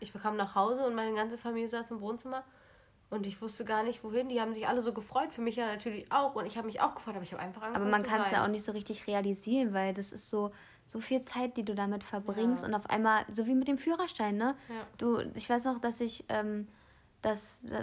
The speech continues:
Speaker 2: man verbringt so viel Zeit mit seinem Fahrlehrer
Speaker 1: <laughs>
Speaker 2: und es ist so intim und dann setzt er dich zu Hause ab und das war's und
Speaker 1: Ja,
Speaker 2: du, eigentlich
Speaker 1: und
Speaker 2: seht
Speaker 1: du
Speaker 2: ihr euch
Speaker 1: gehst
Speaker 2: nie
Speaker 1: nach Hause.
Speaker 2: wieder.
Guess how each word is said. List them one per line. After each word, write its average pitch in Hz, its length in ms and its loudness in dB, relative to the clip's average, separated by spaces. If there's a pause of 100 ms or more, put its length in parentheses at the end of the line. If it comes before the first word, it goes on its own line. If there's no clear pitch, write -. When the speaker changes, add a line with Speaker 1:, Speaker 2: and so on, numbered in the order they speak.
(100)
Speaker 2:
man 208 180 0
verbringt 214 320 -2
so 254 80 2
viel 254 160 0
Zeit 247 200 -2
mit 240 100 0
seinem 208 160 0
Fahrlehrer 220 720 2
Speaker 1:
<laughs> 269 380 0
Speaker 2:
und 220 140 2
es 214 120 -6
ist 220 140 -8
so 262 80 2
intim 269 360 6
und 254 60 8
dann 220 160 4
setzt 214 220 0
er 247 80 2
dich 233 160 0
zu 214 160 0
Hause 208 260 2
ab 240 160 4
und 233 80 0
das 208 220 -6
war's 285 280 10
und 226 120 0
Speaker 1:
Ja, 240 140 2
Speaker 2:
du, - 40 2
eigentlich 214 240 4
Speaker 1:
und - 60 -2
Speaker 2:
seht 226 100 2
Speaker 1:
du 226 40 -2
Speaker 2:
ihr 240 80 2
euch 226 40 6
Speaker 1:
gehst 220 120 0
Speaker 2:
nie 226 120 8
Speaker 1:
nach 208 60 0
Hause. 285 160 8
Speaker 2:
wieder. 202 280 10